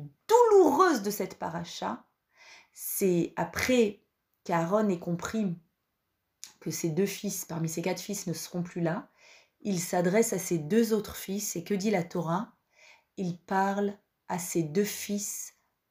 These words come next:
Hanotarim, ceux qui lui restent, ses deux fils restants. Ce mot brise le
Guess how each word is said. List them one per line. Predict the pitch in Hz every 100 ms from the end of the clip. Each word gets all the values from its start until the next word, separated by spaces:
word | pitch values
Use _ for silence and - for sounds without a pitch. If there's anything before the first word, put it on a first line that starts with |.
| - 180
Hanotarim, | 175 170 170 170 160 147 151 143 143 160 _ _ _ _ _ _
ceux | - - - 202 190 -
qui | - 170
lui | 160 160
restent, | - - - - - - - _ _ _ _ _ _
ses | - - 175
deux | 151 175
fils | - - 175 -
restants. | 175 - - - 170 _ _ _ - - - - - - - - _ _ _ _
Ce | - - 196
mot | 185 190
brise | 190 165 160 175 247 247 214 175 180
le | 175